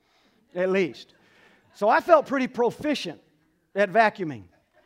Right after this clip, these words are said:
And I'm out there, and I'm not even thinking about it, because when we do something over and over again, when we have a mindset that never changes,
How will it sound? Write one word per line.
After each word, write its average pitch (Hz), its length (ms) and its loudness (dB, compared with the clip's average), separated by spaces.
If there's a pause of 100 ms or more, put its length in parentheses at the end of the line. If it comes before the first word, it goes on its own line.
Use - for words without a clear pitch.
(840)
And 202 140 0
I'm 302 140 4
out 269 200 4
there, 269 180 4
and 240 140 0
I'm 359 140 2
not 311 180 2
even 254 220 -4
thinking 311 260 -2
about 180 160 -2
it, 180 60 -14
because 214 260 -4
when 240 140 -4
we 330 100 -2
do 320 160 -2
something 254 540 -6
over 262 300 -2
and 233 60 -4
over 262 280 -4
again, 277 420 -10 (280)
when 202 180 -6
we 269 100 -4
have 247 140 0
a 180 60 -4
mindset 233 800 -8 (280)
that 165 180 -6
never 196 220 -8
changes, 196 680 -14